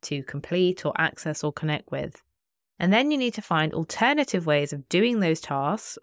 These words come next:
or pull down the information that you know you're going to need during your break and save it somewhere,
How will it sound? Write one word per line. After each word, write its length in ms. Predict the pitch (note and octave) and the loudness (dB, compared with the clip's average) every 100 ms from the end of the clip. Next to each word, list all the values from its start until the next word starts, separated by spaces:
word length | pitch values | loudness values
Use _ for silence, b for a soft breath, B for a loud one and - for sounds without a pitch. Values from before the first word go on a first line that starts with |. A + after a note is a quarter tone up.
| _ - | _ -2
or 300 | F#3+ A#3 A#3 | 2 2 0
pull 320 | - A3+ A#3+ | 2 4 6
down 200 | A3+ G#3 | 6 4
the 120 | F#3 | 2
information 540 | F#3 - D#3+ D#3+ D#3+ D#3 | 2 0 2 2 0 -2
that 120 | - | 0
you 80 | D#3+ | 0
know 120 | D#3 | 0
you're 140 | D3+ | 0
going 220 | D3 D3 | -2 -6
to 140 | C#3+ D3 | -6 -4
need 240 | C#3+ C#3+ | -4 -4
during 240 | - C3+ C3+ | -6 -8 -8
your 100 | C3+ | -6
break 420 | C3+ C#3+ C#4+ - | -2 -2 -2 -4
and 160 | D3 C#3 | -6 -6
save 300 | - D3+ D3 | 0 0 0
it 100 | - | -2
somewhere, 540 | - C3+ C3+ C#3 B3 | -6 -4 -2 0 0